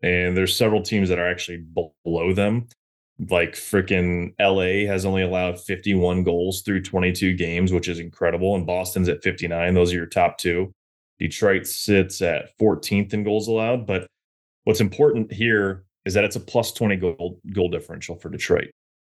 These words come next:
That's out of this world for where we've been over the last several years, 'cause looking at how I've been trying to keep tabs week to week and how things have looked, where we're at through twenty-four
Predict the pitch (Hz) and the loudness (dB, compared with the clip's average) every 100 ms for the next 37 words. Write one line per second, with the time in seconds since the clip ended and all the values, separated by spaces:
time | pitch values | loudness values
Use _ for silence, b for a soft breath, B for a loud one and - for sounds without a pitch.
0 | _ _ _ 101 - 110 117 110 101 101 | _ _ _ -4 0 0 2 2 -2 -2
1 | 104 104 92 98 90 92 90 82 87 90 | 0 0 -2 -4 0 0 0 -2 0 0
2 | 90 87 90 87 87 - 87 82 85 87 | 0 0 -2 -2 -2 -4 -4 -4 -2 -2
3 | 85 - 90 95 98 98 - - - 95 | -4 2 2 2 0 -2 -2 -8 -6 -2
4 | 92 92 98 98 95 127 123 98 - 101 | -2 -2 -2 0 -2 -2 -2 -2 -4 -14
5 | - 92 95 90 87 92 90 85 87 82 | -6 -2 -2 -2 -6 -6 -6 -2 -2 0
6 | 85 90 95 95 101 98 87 87 87 - | -2 0 0 2 2 2 2 2 2 0
7 | - _ - _ - 101 110 101 101 92 | -20 _ -20 _ -2 2 2 2 0 -2
8 | 82 98 98 95 95 92 - 107 95 107 | -4 -4 -2 0 -2 -4 -2 0 0 -4
9 | 101 | -6